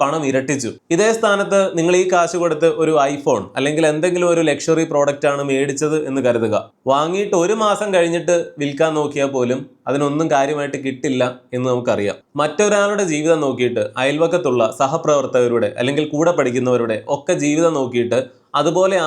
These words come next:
ആകാൻ ശ്രമിക്കുക. അങ്ങനെ അവർക്കൊപ്പം നിൽക്കാൻ വേണ്ടി അല്ലെങ്കിൽ കൂട്ടത്തിലൊപ്പം നിൽക്കാൻ വേണ്ടിയിട്ട് ഇല്ലാത്ത ബാധ്യതകളൊക്കെ വരുത്തി ഇ എം ഐയിലും ലോണിലും ഒക്കെ പല കാര്യങ്ങളും ചെയ്യുക. യഥാർത്ഥത്തില്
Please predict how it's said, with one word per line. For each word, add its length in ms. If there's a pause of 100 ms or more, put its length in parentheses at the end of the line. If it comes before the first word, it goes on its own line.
ആകാൻ 320
ശ്രമിക്കുക. 400 (320)
അങ്ങനെ 260
അവർക്കൊപ്പം 520
നിൽക്കാൻ 360
വേണ്ടി 220 (140)
അല്ലെങ്കിൽ 360
കൂട്ടത്തിലൊപ്പം 800
നിൽക്കാൻ 360
വേണ്ടിയിട്ട് 440 (320)
ഇല്ലാത്ത 260 (140)
ബാധ്യതകളൊക്കെ 680
വരുത്തി 260 (220)
ഇ 120
എം 80 (100)
ഐയിലും 240 (240)
ലോണിലും 480
ഒക്കെ 180 (120)
പല 240
കാര്യങ്ങളും 440
ചെയ്യുക. 260 (200)
യഥാർത്ഥത്തില് 600